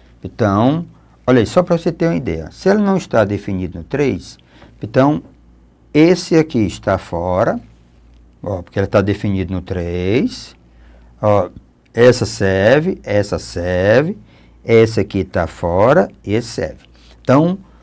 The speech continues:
de análise de imediato, duas já foram pro beleléu. Se nós fôssemos chutar, nós teríamos agora,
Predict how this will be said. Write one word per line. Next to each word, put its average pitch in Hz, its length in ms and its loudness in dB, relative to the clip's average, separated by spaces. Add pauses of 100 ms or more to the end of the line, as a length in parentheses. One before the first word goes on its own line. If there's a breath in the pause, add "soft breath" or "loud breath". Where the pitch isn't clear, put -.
(800 soft breath)
de 151 200 2
análise 151 460 4
de 135 80 -2
imediato, 127 680 -2
duas 156 580 -4
já 131 120 -6
foram 127 340 -4 (640)
pro 110 80 -8
beleléu. 123 540 0 (300 loud breath)
Se - 300 0
nós 214 220 0
fôssemos 98 640 -6
chutar, 139 640 0 (420)
nós 127 160 -2
teríamos 135 480 2
agora, 117 600 -2